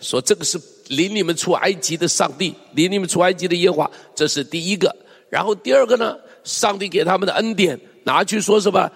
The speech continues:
是巴力给他们的恩典，这是不是羞辱上帝？是啊。然后第三个呢，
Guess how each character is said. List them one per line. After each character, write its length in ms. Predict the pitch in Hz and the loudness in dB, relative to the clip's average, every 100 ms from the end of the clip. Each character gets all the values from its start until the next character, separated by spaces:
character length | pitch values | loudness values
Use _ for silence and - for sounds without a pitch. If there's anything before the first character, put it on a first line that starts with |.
| - - | -14 -6
是 160 | - | -4
巴 300 | 175 - - | -2 -2 0
力 140 | 233 214 | 0 0
给 140 | 202 | 0
他 140 | 196 | 0
们 100 | 208 | 2
的 60 | 202 | 0
恩 100 | 220 | 2
典， 160 | 202 196 | 0 2
这 140 | 202 | 0
是 120 | - | 0
不 80 | 196 | -2
是 80 | 165 | 0
羞 160 | 151 | 2
辱 120 | 190 165 | 2 2
上 200 | 180 160 | -2 0
帝？ 200 | 180 156 - _ _ _ | -2 -4 -10 _ _ _
是 280 | - - 165 | -2 0 2
啊。 200 | 147 - - - | 0 -4 -14 -6
然 180 | - 202 | -2 0
后 100 | 233 | -2
第 180 | 226 247 | -2 -4
三 340 | - 247 247 | 0 0 2
个 100 | 247 | 2
呢， 220 | 247 - | 2 0